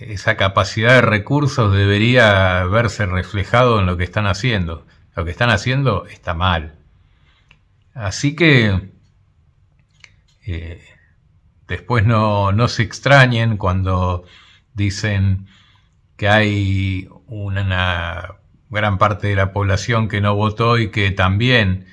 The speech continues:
eh, votarían por Javier Milei. Con lo cual, eh, más que restarle porcentajes, parece que los porcentajes van a ir creciendo. Y con esto, eh, viene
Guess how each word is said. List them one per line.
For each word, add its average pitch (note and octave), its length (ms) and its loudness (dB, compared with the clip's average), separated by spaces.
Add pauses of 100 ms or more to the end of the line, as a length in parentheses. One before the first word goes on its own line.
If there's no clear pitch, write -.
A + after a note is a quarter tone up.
(480)
eh, E2+ 440 -6
votarían F2+ 640 -2
por F2 160 -4
Javier F2+ 380 -4
Milei. E2+ 480 -6 (460)
Con F2+ 180 -4
lo F#2 160 -2
cual, A2+ 440 0 (680)
eh, F2 400 -14
más G2+ 220 0
que G#2+ 120 0
restarle G2+ 840 2
porcentajes, G2 800 -2
parece F#2+ 420 -4
que F#2 120 -4
los F2+ 100 -2
porcentajes F#2+ 720 -2
van F#2+ 160 0
a F#2+ 40 0
ir F2+ 100 -2
creciendo. E2+ 640 -6 (420)
Y G#2+ 460 -2
con B2 220 2
esto, G2 580 -2 (880)
eh, F2 760 -12 (600)
viene G#2+ 720 -2